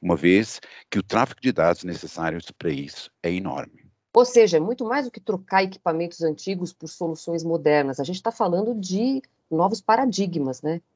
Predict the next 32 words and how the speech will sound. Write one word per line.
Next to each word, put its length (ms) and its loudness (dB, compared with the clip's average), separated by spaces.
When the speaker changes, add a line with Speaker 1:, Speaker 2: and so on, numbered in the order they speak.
Speaker 2:
Aliás, 240 2
por 160 0
falar 400 4
em 160 -2
novos 400 -6
paradigmas, 760 -2
a 80 -4
gente 180 -4
tá 120 2
diante 320 -2
de 80 -2
um 80 2
evento 280 2
que 60 -14
deve 200 0
transformar 540 2
a 40 2
maneira 320 2
como 180 -4
a 60 2
gente 160 -2
se 120 -16
comunica, 680 0
consome, 720 2
produz, 640 2
enfim, 240 0
a 60 4
maneira 300 4
como 220 2
a 80 2
gente 340 -2
vive. 420 2